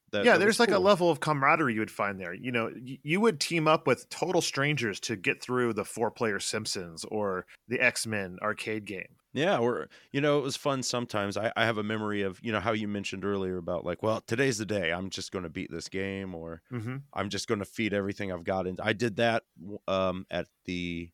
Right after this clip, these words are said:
Speaker 1: Fun and Games at a, at the mall we talked about earlier, and just
Speaker 2: Mm-hmm.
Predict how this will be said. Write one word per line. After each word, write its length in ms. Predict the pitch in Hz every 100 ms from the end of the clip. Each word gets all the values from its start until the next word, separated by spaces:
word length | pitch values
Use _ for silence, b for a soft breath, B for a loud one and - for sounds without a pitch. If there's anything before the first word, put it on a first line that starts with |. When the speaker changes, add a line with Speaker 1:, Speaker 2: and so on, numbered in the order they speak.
| _
Speaker 1:
Fun 340 | - 110 107
and 220 | 107 107
Games 480 | 110 107 113 143 147
at 320 | 95 90 -
a, 480 | 95 90 87 87 90 - -
at 160 | 90 90
the 100 | 92
mall 380 | 95 101 139 147
we 160 | 110
talked 300 | 107 139 117
about 240 | 123 123 120
earlier, 400 | 127 135 180 202
and 180 | 92 85
just 240 | 98 120
Speaker 2:
Mm-hmm. 120 | 147